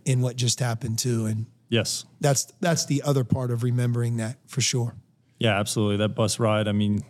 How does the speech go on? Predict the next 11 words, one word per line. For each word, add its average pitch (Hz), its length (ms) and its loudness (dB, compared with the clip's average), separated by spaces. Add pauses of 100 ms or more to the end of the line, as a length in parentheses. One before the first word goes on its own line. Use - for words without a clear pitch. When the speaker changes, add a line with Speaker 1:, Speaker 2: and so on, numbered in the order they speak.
(140)
Speaker 2:
it 113 100 0
was 107 140 0
so 120 200 0
quiet. 104 380 0
You 104 80 -4
could 104 140 -2
hear 107 100 2
a 101 40 -2
pin 107 240 0
drop. 101 300 -2 (200)
But 113 240 -2